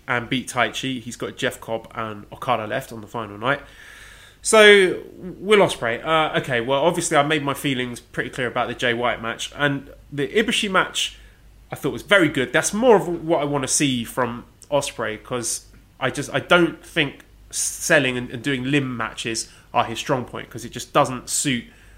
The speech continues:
his moveset. He's got a very spectacular, f-, flashy, high-flying style with lots of flips. And again, I don't think he's really changed that style at all since moving to heavyweight. He's still basically doing the same moves as he, he was doing when he was a junior.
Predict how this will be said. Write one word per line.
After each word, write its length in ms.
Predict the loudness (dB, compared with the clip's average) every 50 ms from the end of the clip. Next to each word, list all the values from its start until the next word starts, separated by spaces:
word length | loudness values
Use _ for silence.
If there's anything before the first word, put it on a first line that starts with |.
| -20 _ _ _
his 200 | -4 -4 -2 0
moveset. 360 | 2 2 2 2 0 -2 -6
He's 100 | -6 -6
got 120 | -6 -6
a 40 | -4
very 420 | 0 2 4 4 4 4 0 -4 -10 -20 -20 -14 -10
spectacular, 960 | -10 -4 0 0 -2 0 0 -2 -2 -2 -2 -2 -4 -2 0 2 2 2 2
f-, 140 | 0 -2 -6 -14 -10
flashy, 580 | -6 -6 -4 -4 -2 -2 -2 -4 -4 -6 -10 -18 -20 -20 -20 -20 _ _ _ -20 -20 -20 -20 -8
high-flying 440 | 0 2 2 2 2 0 -2 -2 -2
style 280 | -2 0 2 2 2 2
with 80 | 0
lots 200 | -2 -2 -2 -4
of 60 | -8 -6
flips. 280 | -4 -4 -4 -4 -6
And 340 | -10 -8 -10 -8 -6 -6 -6
again, 180 | -4 -4 -6 -8
I 60 | -2
don't 280 | 2 4 4 4 4
think 180 | 0 -4 -6 -6
he's 160 | -8 -10 -8
really 260 | -6 -6 -6 -6 -6
changed 340 | -6 -6 -4 -4 -4 -6 -10
that 160 | -14 -14 -14
style 240 | -12 -12 -12 -14 -14 -14
at 160 | -12 -10 -10
all 200 | -10 -10 -12 -16 -20 -20 -20 -20 -20 -10 -6
since 440 | -6 -6 -6 -6 -6 -8 -8 -6
moving 340 | -4 0 2 2 2 0 -4 -8
to 80 | -10
heavyweight. 480 | -12 -12 -12 -12 -8 -8 -6 -6 -8 -10
He's 120 | -12 -12 -10
still 360 | -6 -4 -4 -4 -4 -6 -10 -14 -20 -20 _ _ 0
basically 400 | 2 2 2 2 0 -2 -4 -6
doing 200 | -4 -4 -6 -6
the 60 | -6
same 240 | -4 -4 -2 -2 -4
moves 240 | -4 -10 -12 -12 -14
as 100 | -14 -14
he, 200 | -14 -14 -14 -16 -16 -16
he 100 | -16 -14
was 160 | -14 -14 -12
doing 220 | -10 -10 -10 -10 -12
when 100 | -14 -16
he 60 | -16
was 100 | -16 -16
a 40 | -12
junior. 480 | -10 -8 -8 -8 -10 -12 -16 -16 -16